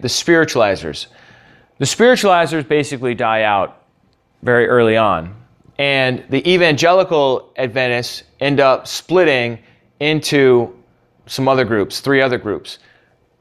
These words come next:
which is the Advent Christian Church, the Life in Advent Union, and the Age to Come Adventists, which is also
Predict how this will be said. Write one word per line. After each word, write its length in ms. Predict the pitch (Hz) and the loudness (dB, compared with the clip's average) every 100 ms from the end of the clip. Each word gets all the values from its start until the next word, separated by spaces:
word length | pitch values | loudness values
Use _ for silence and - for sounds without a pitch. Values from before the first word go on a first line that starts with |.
| _ | _
which 240 | - 127 131 | -4 -2 2
is 220 | 123 107 | 2 2
the 140 | 120 - | -2 -2
Advent 420 | 147 139 143 117 | -2 -2 -6 -4
Christian 340 | 175 170 180 | -4 -4 -10
Church, 600 | 175 202 214 214 - - _ _ _ _ _ _ _ _ | -6 -2 -2 -4 -10 -12 _ _ _ _ _ _ _ _
the 140 | - 120 | -2 0
Life 280 | 135 143 147 | 2 0 -2
in 80 | |
Advent 360 | 131 139 139 127 | -2 -2 -4 -6
Union, 640 | 147 196 196 196 196 196 _ _ _ _ _ _ | -4 -2 0 -2 -4 -8 _ _ _ _ _ _
and 140 | 131 | 0
the 140 | 143 - | 0 2
Age 360 | 160 160 160 - | 4 6 4 -2
to 80 | 143 | -4
Come 420 | 160 151 131 113 | 0 0 0 -2
Adventists, 800 | 120 95 107 95 71 - - - _ _ - | -6 -4 -6 -4 -6 -6 -12 -12 _ _ -10
which 200 | 107 113 | -8 -2
is 80 | |
also 680 | 123 127 123 127 123 117 113 | 2 2 2 2 4 2 -2